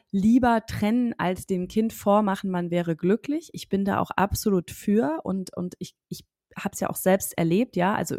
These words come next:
meine Mama war viele Jahre alleine und da war sie deutlich glücklicher, also ich, ich hab sie da auch viel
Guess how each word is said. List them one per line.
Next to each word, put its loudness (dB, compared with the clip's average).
meine -4
Mama 0
war 0
viele 0
Jahre 2
alleine 2
und -4
da 4
war 2
sie -2
deutlich 0
glücklicher, 2
also -4
ich, -12
ich -16
hab -6
sie -6
da 2
auch -4
viel 2